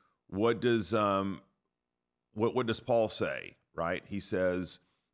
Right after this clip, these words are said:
"You need to cast this man out," he tells Timothy, "and so that the Holy Spirit will teach him not to blaspheme," okay? So, so blasphemy is a, is an all-encompassing term.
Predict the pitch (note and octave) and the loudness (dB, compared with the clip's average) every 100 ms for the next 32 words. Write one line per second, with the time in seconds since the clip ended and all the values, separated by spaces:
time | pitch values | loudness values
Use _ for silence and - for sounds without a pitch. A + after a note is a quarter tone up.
0 | - G#2+ A#2+ A#2 G#2 G2+ F2 - A2+ G#2+ | -6 -2 0 0 -2 -4 -8 -4 0 0
1 | A2 - G2+ G2+ F#2 G2+ G2+ F#2 G#2 A2 | 0 -4 -2 -2 -2 0 0 2 2 2
2 | E2+ - - - - - F#2 - F2+ E2 | 0 -4 -6 -6 -10 -12 -8 0 0 0
3 | - F2+ D#2 D2 E2+ F2 - _ _ _ | -6 -8 -8 -6 -8 -8 -12 _ _ _
4 | _ - G2+ A#2+ A2+ A2 A2+ A#2 A#2 - | _ -6 -2 2 2 2 0 0 0 0
5 | A2+ G#2 - A#2+ - A2 G#2 G#2+ G#2 - | -2 -2 -2 -4 -2 -4 -4 -2 -2 -2
6 | - A2+ G#2+ - D#2+ F#2+ G2+ B2 B2 - | -4 -2 -2 -6 -8 -4 0 0 0 -4
7 | - - F2+ D2 B1 A#1 G#1 - _ C#2+ | -4 -6 -4 -4 -6 -12 -16 -20 _ -12
8 | D#2+ D#2+ F2 _ _ _ _ - - C3 | -8 -8 -8 _ _ _ _ -12 -4 -2
9 | A#2+ - - C3 A#2 - F#2 G#2 A#2 D#3 | -2 -6 -6 -4 -4 -8 -16 -10 -8 -8
10 | E3+ - B2 A#2 A2+ A2 G2 G2+ - A2 | -8 -8 -6 -6 -6 -6 -6 -4 -6 -8
11 | F#2+ F2+ F#2 A#2 B2 B2 A#2 A2 G2 - | -10 -10 -8 -8 -8 -8 -10 -8 -10 -10
12 | G#2+ F#2+ F2 _ - - B2+ A2 F2+ E2+ | -10 -10 -14 _ -18 -6 -2 0 0 -4
13 | F2+ | -8